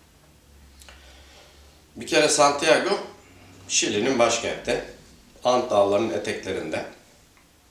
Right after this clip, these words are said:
Güzel böyle arka tarafı karlı, buzullu dağlar. Manzarası gayet güzel. Türkiye'den gidilebilecek en uzak noktalardan biri.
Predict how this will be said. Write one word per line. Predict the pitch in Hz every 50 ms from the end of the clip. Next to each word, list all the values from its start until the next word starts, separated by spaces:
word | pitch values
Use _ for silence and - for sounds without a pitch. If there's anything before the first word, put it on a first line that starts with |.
| _ - -
Güzel | - 101 101 101 117 113 107 104
böyle | 101 101 98 98
arka | - 98 95 92 - 98 -
tarafı | - 98 95 95 92 - 104 101 101 101 - - - - - - - - - - -
karlı, | - 101 98 95 92 95 95 92
buzullu | 92 92 - 95 92 92 92 90 90
dağlar. | 98 95 92 - - - 85 - - - - - - - - - - - - _ _ _ -
Manzarası | - 92 92 95 95 87 95 95 92 - 85 90
gayet | 98 92 90 85 - -
güzel. | 85 85 82 80 - - - - - - - - - - - - - - - - - - - - - - - - - - - - - - - - - - - - - - - - - - - - - - - - _ _ _ _ _ -
Türkiye'den | - 143 143 147 - 113 123 127 123 117 127 131 131 131 135 135 135 135 131 -
gidilebilecek | 120 110 117 120 127 127 127 123 143 147 143 -
en | 135 143 143 139
uzak | - 143 143 - 120
noktalardan | 123 120 117 - 107 98 - 101 - 147 175 180 170
biri. | 160 127 -